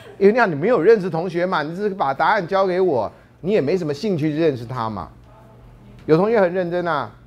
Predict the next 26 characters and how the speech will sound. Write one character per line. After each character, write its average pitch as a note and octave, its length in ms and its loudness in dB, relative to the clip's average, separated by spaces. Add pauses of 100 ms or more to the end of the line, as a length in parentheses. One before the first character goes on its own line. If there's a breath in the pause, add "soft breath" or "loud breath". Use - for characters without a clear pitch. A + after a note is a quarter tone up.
(100)
我 C3 100 -4
不 E3+ 100 -2
要 F#3 60 2
讲 B2 200 -2
怎 A2 100 -4
么 A2+ 80 -6
做 C#3 240 0
的 E2+ 80 -6
啊， G#2 140 -6
免 A2 160 -6
得 C#3+ 100 -4
你 C#3 80 -2
们 A#2 80 -2
到 D3 140 2
时 C3+ 80 -6
候 C#3 40 -2
都 D#3 180 0
用 D3 100 0
那 C#3 60 -4
个 B2+ 60 -2
当 B2 200 -2
范 A2+ 200 -2 (120)
本， - 100 -12 (140)
这 - 80 -14
样 E2 200 -14
哈。 F#2+ 120 -12